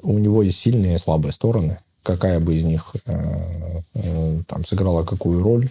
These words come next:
э, мне оценивать, э, сейчас сложно. Он точно,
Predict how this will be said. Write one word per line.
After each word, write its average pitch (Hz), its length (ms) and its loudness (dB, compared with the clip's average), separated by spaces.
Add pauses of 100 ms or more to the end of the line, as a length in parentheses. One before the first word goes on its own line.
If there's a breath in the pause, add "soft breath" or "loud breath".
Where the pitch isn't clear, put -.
(200)
э, 82 340 -8 (120)
мне 92 360 0
оценивать, 85 680 -4
э, 95 760 -8
сейчас - 360 -4
сложно. - 460 -8 (760)
Он 113 240 2
точно, 110 800 2